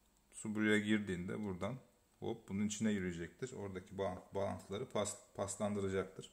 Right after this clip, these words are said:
Demir olmasına gerek yok. Bakır da paslanan bir malzeme olduğu için yeşil yeşil pas yapacaktır orası. Sıkıntı oluşturacaktır. U S B kısmını bilmiyorum. U S B'nin üzerine gayet güzel bir şey yapmışlar.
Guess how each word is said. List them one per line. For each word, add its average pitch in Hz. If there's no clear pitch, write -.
Demir 101
olmasına 107
gerek 127
yok. -
Bakır 104
da 92
paslanan 92
bir 85
malzeme 92
olduğu 98
için 98
yeşil 98
yeşil 95
pas 101
yapacaktır 87
orası. 90
Sıkıntı -
oluşturacaktır. 143
U 123
S -
B 165
kısmını 175
bilmiyorum. 120
U 120
S -
B'nin 127
üzerine 123
gayet 117
güzel 120
bir 120
şey 123
yapmışlar. 107